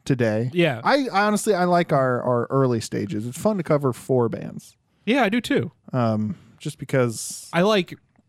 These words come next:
Speaker 2: reminiscing about all, how good all these bands are. I mean,
Speaker 1: I
Speaker 2: how shitty they are.
Speaker 1: <laughs> They all suck.
Speaker 2: They all suck.
Speaker 1: They're all really bad. Um, so this week we have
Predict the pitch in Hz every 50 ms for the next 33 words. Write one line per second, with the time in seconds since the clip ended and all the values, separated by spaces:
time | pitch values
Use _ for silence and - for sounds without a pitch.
0 | _ _ - 170 160 151 147 151 151 147 - - 147 135 131 127 127 123 127 127
1 | 117 - 139 135 131 127 127 123 123 113 - 107 107 - 117 104 110 127 - -
2 | - - - 180 190 185 175 165 - 190 165 - - 160 143 131 123 113 120 117
3 | 131 - _ - - 107 101 - - 427 - - - - - - 131 143 165 147
4 | - - - - - - - 151 156 156 147 - - - - 120 117 120 131 143
5 | 143 147 143 135 127 104 107 - _ - - - - - - - - 156 165 175
6 | 170 165 165 165 165 160 151 - - 151 151 185 190 - 214 190 180 - 160 147
7 | 147 143 135 127 123